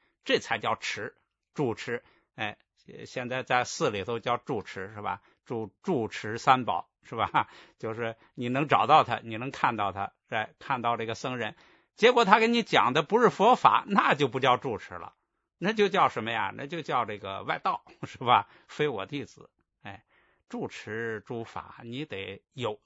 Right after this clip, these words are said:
脑子里头得有这个法，掌握了这个法，听懂佛说的法了，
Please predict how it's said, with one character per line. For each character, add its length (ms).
脑 220
子 100
里 180
头 180
得 140
有 400
这 80
个 100
法， 380
掌 320
握 200
了 120
这 100
个 80
法， 300
听 300
懂 180
佛 240
说 160
的 100
法 320
了， 180